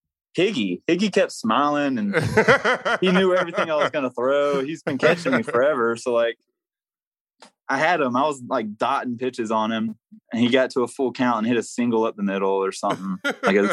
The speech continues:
Speaker 2: <laughs>
Speaker 1: like an infield single. He thought it was hilarious. He texted me after.
Speaker 2: Yo,
Speaker 1: Higgy's a goon.
Speaker 2: you can never get, uh, your catchers out.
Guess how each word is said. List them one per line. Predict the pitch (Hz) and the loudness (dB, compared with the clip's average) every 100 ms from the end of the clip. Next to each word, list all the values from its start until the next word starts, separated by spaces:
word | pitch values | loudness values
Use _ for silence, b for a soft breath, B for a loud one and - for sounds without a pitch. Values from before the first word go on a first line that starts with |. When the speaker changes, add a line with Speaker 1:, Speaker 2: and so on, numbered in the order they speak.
| 139 | -2
Speaker 2:
<laughs> | 165 | -2
Speaker 1:
like | 120 110 | 0 0
an | 110 | 0
infield | 135 131 135 123 127 | 0 0 0 0 0
single. | 127 123 120 117 | 2 2 2 2
He | 127 | 0
thought | 127 123 | 0 0
it | |
was | 117 110 | -2 -4
hilarious. | 107 101 104 104 104 104 - | -4 -2 -2 -2 -2 -6 -8
He | 113 | -2
texted | 127 120 - | -2 -2 -6
me | 120 113 | -2 0
after. | 110 110 - 113 117 _ _ _ _ _ _ _ _ _ _ _ _ _ _ | 0 -2 -2 -4 -6 _ _ _ _ _ _ _ _ _ _ _ _ _ _
Speaker 2:
Yo, | 131 165 165 151 | 0 2 4 2
Speaker 1:
Higgy's | 113 98 | 2 0
a | 90 | 0
goon. | 95 92 92 92 _ | 2 2 0 -2 _
Speaker 2:
you | 143 208 | -4 -2
can | 220 175 | -2 2
never | 165 175 170 | 2 2 -2
get, | 127 131 143 131 - _ 120 | -4 -4 -2 -2 -8 _ -2
uh, | 120 113 110 110 | 0 0 -2 -2
your | 113 110 | -6 -4
catchers | 131 120 110 98 | -2 -4 -6 -4
out. | 95 85 | -4 -6